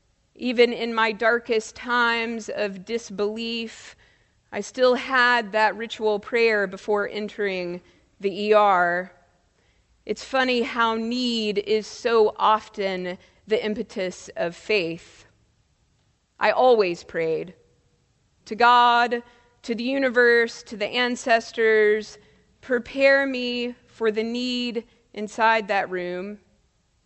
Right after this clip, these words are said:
Give me the grace to be present with what lies ahead and to be open to healing." I would visualize myself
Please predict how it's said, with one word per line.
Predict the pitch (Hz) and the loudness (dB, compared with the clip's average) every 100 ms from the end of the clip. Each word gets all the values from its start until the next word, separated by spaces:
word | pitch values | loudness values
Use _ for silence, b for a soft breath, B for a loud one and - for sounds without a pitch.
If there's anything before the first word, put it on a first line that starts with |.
| _ _ _ _ _ _ - | _ _ _ _ _ _ -6
Give | 233 220 | -4 -2
me | 233 | -4
the | 214 | -2
grace | 208 214 233 226 220 202 - - | -4 0 2 4 2 -6 -16 -18
to | - | -14
be | 214 220 | -10 -10
present | 208 - 233 233 233 220 202 - b b b | -10 -2 -2 0 -4 -4 -10 -20 b b b
with | 220 233 | 0 4
what | 247 220 | 2 4
lies | 220 233 240 240 240 226 | 4 6 4 2 -2 -4
ahead | 240 240 247 233 233 214 | -6 0 2 4 4 0
and | - 220 220 | -6 -8 -10
to | 233 | -10
be | 220 214 | -8 -4
open | - 233 233 240 220 208 | 4 4 4 -4 -2 -4
to | 190 196 | -6 -8
healing." | 196 262 269 240 180 170 175 175 _ _ _ _ _ _ _ _ _ _ _ _ _ _ - | -8 -6 -2 0 -2 -4 -12 -16 _ _ _ _ _ _ _ _ _ _ _ _ _ _ -8
I | 220 | -6
would | 226 | -4
visualize | 214 302 277 262 247 233 233 233 | -2 -2 2 4 4 4 2 -2
myself | 226 220 220 220 - 247 247 240 226 - | -4 -4 -4 -6 -2 2 2 0 -6 -16